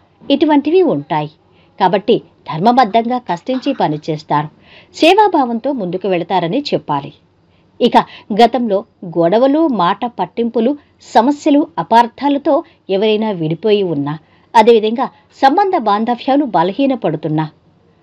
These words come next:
అవి ఎలా మళ్ళీ మునుపటికి చేరుకోవచ్చు, వారితో ఎలా సఖ్యతగా మెలగాలి, వాటిని ఎలా పరిష్కరించాలి అనే దిశగా ఆలోచిస్తారు.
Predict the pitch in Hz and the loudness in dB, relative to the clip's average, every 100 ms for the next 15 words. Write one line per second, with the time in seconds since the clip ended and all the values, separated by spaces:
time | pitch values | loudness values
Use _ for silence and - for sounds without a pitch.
0 | _ - 202 226 160 _ - 165 185 226 | _ 2 4 4 0 _ -8 0 2 2
1 | 240 180 165 202 240 180 _ _ 226 277 | 0 0 0 0 -2 -4 _ _ 2 4
2 | 349 339 302 277 190 - - 180 180 190 | 2 0 -4 -4 -8 -8 -2 -2 -2 -4
3 | 165 160 - 180 _ _ _ _ _ _ | -6 -6 -12 -14 _ _ _ _ _ _
4 | _ _ 220 294 339 349 220 196 277 294 | _ _ 4 4 0 -2 -2 -2 -2 -4
5 | 226 190 - 285 269 277 190 165 175 202 | -10 -10 -8 -8 -4 -2 0 -2 -2 -2
6 | 175 220 _ _ _ _ _ _ _ _ | -2 -4 _ _ _ _ _ _ _ _
7 | - 247 277 294 226 _ - 208 233 311 | 4 4 6 0 0 _ -10 0 0 0
8 | 240 - 214 247 - 302 240 196 214 190 | -4 -6 -2 -2 -2 -4 -2 -6 -4 -4
9 | 214 - _ 214 220 185 170 214 294 269 | -4 -10 _ 0 0 -2 -8 -4 0 2
10 | 170 151 156 143 - 135 | 2 -2 -6 -12 -10 -12